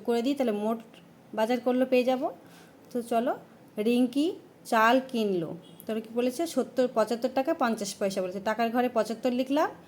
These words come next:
আর পয়সার ঘরে পঞ্চাশ পয়সা লিখলাম। নেক্সট বলেছে দেখো, সাঁইত্রিশ দশমিক পঁচিশ টাকার তেল কিনেছে।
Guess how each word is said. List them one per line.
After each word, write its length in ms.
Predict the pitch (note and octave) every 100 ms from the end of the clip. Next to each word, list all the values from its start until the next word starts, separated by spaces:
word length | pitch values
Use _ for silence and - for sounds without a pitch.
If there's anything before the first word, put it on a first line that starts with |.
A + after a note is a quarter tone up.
| - - -
আর 60 | G3
পয়সার 340 | G#3 G#3 A#3 A3+
ঘরে 320 | A#3+ D#4+ A#4+ A#3+
পঞ্চাশ 380 | G#3 G#3 G3+
পয়সা 300 | - F#3+ F#3+
লিখলাম। 360 | F3 E3+ E3 - - - - - - A3+
নেক্সট 220 | A#3 A#3+ C4 B3
বলেছে 200 | B3+ C4
দেখো, 220 | B3 B3+ F4 - - - - -
সাঁইত্রিশ 480 | A3+ A3+ A3+ C4+ D4+ C#4
দশমিক 440 | B3+ B3+ B3+ A3+ C4+ -
পঁচিশ 320 | A3 A3 C4+ - C#4+
টাকার 300 | C#4 C#4 D4 D4+ -
তেল 200 | B3+ A#3+ A3+
কিনেছে। 380 | F#3+ F3 E3 -